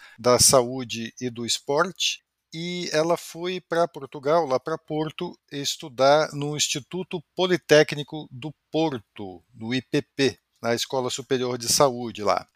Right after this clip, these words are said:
Cris, muito bem-vinda aqui ao nosso podcast. Obrigado aqui por estar conversando com a gente.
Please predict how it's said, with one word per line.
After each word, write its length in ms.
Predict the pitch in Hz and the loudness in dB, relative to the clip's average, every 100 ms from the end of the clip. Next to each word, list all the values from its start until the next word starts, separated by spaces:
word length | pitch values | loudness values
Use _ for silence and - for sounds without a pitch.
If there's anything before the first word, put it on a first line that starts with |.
| _ | _
Cris, 340 | 208 226 202 143 | -4 -2 -2 -4
muito 480 | 160 208 - 202 185 | -8 -10 -10 -12 -6
bem-vinda 640 | 170 160 113 175 185 156 | -6 -6 -8 -8 -4 -4
aqui 180 | - 170 | -4 -6
ao 120 | 156 | -6
nosso 280 | 147 147 - | -6 -6 -8
podcast. 640 | 147 127 - 156 165 - 165 | -12 -10 -2 2 2 0 -8
Obrigado 520 | 143 127 147 160 143 | -10 0 2 2 0
aqui 140 | - | -10
por 140 | 151 143 | -12 -10
estar 260 | - 147 | 0 0
conversando 460 | 151 143 143 156 143 | 0 -4 -2 -2 -2
com 80 | 156 | -4
a 60 | |
gente. 440 | 127 117 92 - | -4 -8 -8 -14